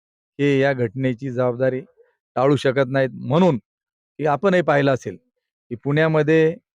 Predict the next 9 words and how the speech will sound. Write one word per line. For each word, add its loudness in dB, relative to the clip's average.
ज्या 2
पद्धतीनं 0
अगरवाल 0
फॅमिलीनं -2
बेदरकारपणे 0
गाडी 2
त्या 2
मुलांनी 0
चालवली 0